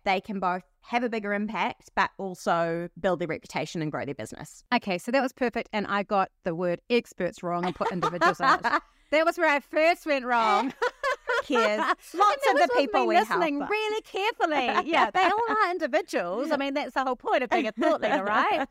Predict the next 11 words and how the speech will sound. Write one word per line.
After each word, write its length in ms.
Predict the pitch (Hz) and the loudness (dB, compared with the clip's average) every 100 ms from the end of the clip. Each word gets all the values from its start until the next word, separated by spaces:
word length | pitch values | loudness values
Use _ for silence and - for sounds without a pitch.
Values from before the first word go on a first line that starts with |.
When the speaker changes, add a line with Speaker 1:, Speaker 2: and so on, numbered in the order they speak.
| 285 | -4
Speaker 1:
<laughs> 420 | 381 349 294 226 | -4 -4 -8 -6
Speaker 2:
Um, 300 | - 320 330 - _ | 0 2 2 -4 _
so 380 | - 403 381 - - | -4 0 2 0 -2
I 340 | 302 339 403 392 | 2 2 2 -2
have 120 | - | -2
got 140 | 277 | -4
you 120 | 254 226 | -2 -2
on 80 | 214 | -2
today 420 | 208 220 185 170 202 | -2 0 0 0 -6
because 580 | - 233 233 220 214 - | -8 -4 -2 -2 -4 -8
you 640 | 214 190 247 254 254 262 | -10 -4 -2 0 -2 -4